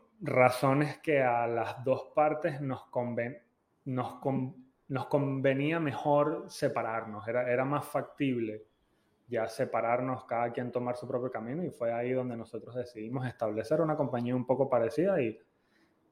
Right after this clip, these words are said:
prácticamente eso es lo que nos mantiene ahora mismo. Después de seis meses creo que, que tu empresa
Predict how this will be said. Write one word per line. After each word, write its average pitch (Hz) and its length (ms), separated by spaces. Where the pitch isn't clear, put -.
prácticamente 135 720
eso 147 200
es 143 80
lo 151 140
que 117 460
nos 120 260
mantiene 123 480
ahora 127 180
mismo. 151 300
Después 120 260
de 135 60
seis 143 200
meses 139 360
creo 120 240
que, 120 440
que 120 220
tu 143 320
empresa 127 880